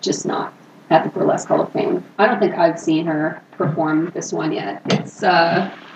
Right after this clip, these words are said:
oh, it's, it's a really funny number, like, super hip-hop-ish, um, it's about stealing people's boyfriends.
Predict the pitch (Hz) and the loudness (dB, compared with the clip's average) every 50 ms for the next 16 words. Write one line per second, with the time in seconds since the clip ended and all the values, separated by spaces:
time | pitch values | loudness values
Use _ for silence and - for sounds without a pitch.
0 | - - - - - - - - 202 220 220 226 214 190 175 165 165 151 - - | -20 -20 -20 -20 -20 -18 -8 -2 0 2 4 6 6 6 6 4 2 0 -4 -8
1 | - - 196 202 202 - - - - - - - - 202 202 214 214 208 208 202 | -8 -6 -4 -4 -4 -6 -8 -16 -20 -18 -10 -6 -4 -2 0 2 4 6 6 6
2 | 190 190 - - 160 156 151 151 147 - 151 151 - - - - - 127 - - | 6 4 2 0 -2 0 4 4 4 4 4 2 0 0 -2 -2 -2 -4 -4 -8
3 | - - - 175 175 - 170 165 - - - - 165 160 156 - - - - - | -12 -8 -4 -4 -2 0 0 0 0 0 0 2 2 2 2 2 0 0 0 0
4 | - - - - 151 156 - - - - - - - - - - 160 151 151 147 | 0 0 0 0 0 0 -2 -4 -8 -10 -10 -10 -12 -12 -8 -2 0 2 2 2
5 | - - - - - 185 185 - - - - - - - - - _ _ _ - | 0 -2 -4 -4 -2 0 0 0 0 0 -6 -16 -20 -20 -20 -20 _ _ _ -12
6 | - - - - - - - 190 170 156 - - - - - - - 170 165 170 | -10 -10 -10 -10 -12 -8 -6 -4 -2 -2 -2 -2 -4 -6 -6 -2 0 2 2 2
7 | 165 170 170 175 160 - - 170 165 - - - - 143 - - - 160 160 165 | 2 2 2 0 -2 -2 -2 -4 -4 -6 -8 -8 -8 -6 -6 -4 -2 0 2 2
8 | 165 165 165 180 170 | 2 2 0 0 -2